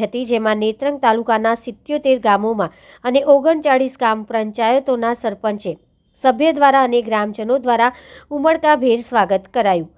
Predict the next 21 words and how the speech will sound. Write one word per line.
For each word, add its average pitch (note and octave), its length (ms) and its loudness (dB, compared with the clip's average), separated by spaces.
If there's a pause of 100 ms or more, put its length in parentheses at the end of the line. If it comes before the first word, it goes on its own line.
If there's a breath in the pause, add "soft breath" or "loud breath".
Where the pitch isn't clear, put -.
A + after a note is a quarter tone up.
(320 soft breath)
સરકારના F4 680 2
વિવિધ C#4 380 -2
લાઇન A#3 260 2
ડિપાર્ટમેન્ટની A#3+ 720 -2 (100)
જનકલ્યાણની A3 800 -2
યોજનાનો G#3 560 -2
લાભ G3+ 240 2
ખાતરીપૂર્વક A3+ 760 -2
આપવાના G#3 480 -4
મંત્ર F#3+ 360 -4
સાથે A#3+ 320 0 (420 loud breath)
ભરૂચ C#4 440 4
જિલ્લાના C4 480 2
નેત્રંગ C4+ 420 -4
તાલુકામાં A3 600 -2
ભ્રમણ G3+ 360 -2
કરી G#3+ 300 -4
વિકસિત C#4 420 -6
ભારત A3+ 280 0
સંકલ્પ G3+ 440 -4
યાત્રા G#3+ 300 0